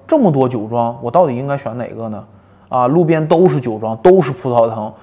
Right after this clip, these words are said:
那谁能告诉我到底哪一家好喝呢？哪家值得喝呢？或者说我值得去打卡一下呢？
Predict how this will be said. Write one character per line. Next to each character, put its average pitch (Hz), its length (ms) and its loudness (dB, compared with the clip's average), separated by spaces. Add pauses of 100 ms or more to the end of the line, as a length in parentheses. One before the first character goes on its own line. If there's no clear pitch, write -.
(140)
那 165 280 -2
谁 - 200 -10
能 151 100 -6
告 139 200 4
诉 123 100 -10
我 104 100 -6
到 127 180 -2
底 117 100 -4
哪 101 160 -8
一 107 40 -12
家 120 240 -2 (280)
好 95 240 -6
喝 131 320 -6
呢？ 127 240 -8
哪 117 120 -10
家 127 140 -4
值 117 180 -8
得 127 80 -2
喝 127 280 -6
呢？ 117 160 -8 (640)
或 147 160 -2
者 135 60 0
说 151 120 0
我 127 120 0
值 113 160 -10
得 135 120 -4
去 139 420 -4 (240)
打 - 120 -8
卡 - 300 -4
一 113 80 -10
下 123 220 -4
呢？ 113 180 -10